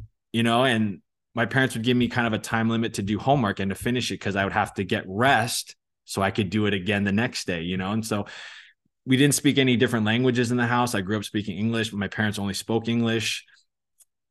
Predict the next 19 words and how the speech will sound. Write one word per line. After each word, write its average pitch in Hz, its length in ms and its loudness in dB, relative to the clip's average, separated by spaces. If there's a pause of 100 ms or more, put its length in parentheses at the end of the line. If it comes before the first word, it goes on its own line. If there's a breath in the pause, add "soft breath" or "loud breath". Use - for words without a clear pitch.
(320)
We 95 80 -6
took 117 180 0
off 104 160 0
our 98 120 -2
shoes. 123 760 2 (220)
We 101 100 -4
had 104 140 0
a 92 60 -4
rice 98 320 0
cooker. 110 520 0 (300)
I 101 60 -4
mean, 101 160 0
that 110 120 4
was 107 140 0
probably 110 520 2
the 98 140 -2
extent 110 560 -2
of 101 160 -6
my 95 480 -2